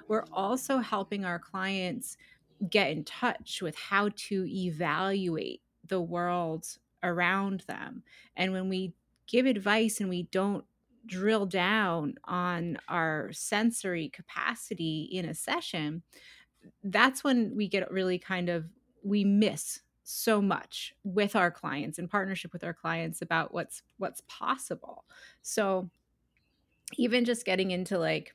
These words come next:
so I have a couple different sets of data to think about, um, and I'll, I'll give you a preview and then we can touch on them. So the first one is, um, environmental data,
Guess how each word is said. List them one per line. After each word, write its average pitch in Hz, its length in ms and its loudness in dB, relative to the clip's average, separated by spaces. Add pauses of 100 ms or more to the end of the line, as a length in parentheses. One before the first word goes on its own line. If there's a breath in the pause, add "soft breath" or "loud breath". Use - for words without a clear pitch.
so - 160 -4
I 180 100 4
have 190 160 0
a 190 60 -2
couple 214 260 0
different 180 360 -4
sets 165 200 -2
of 160 140 -2
data 160 260 0
to 139 100 -4
think - 220 -8
about, - 340 -6
um, - 440 -4
and 165 120 -2
I'll, 156 160 -2
I'll 170 180 -2 (140)
give 196 100 -2
you 180 120 0
a 156 40 0
preview 175 460 0
and 160 100 0
then 156 60 -2
we 156 80 -4
can 151 280 -6
touch - 260 -4
on - 160 -6
them. - 240 -6 (320 loud breath)
So 208 140 -4
the 190 80 2
first 269 340 -2
one 214 220 0
is, 185 240 0
um, 170 400 0 (580)
environmental 175 960 4
data, 226 500 0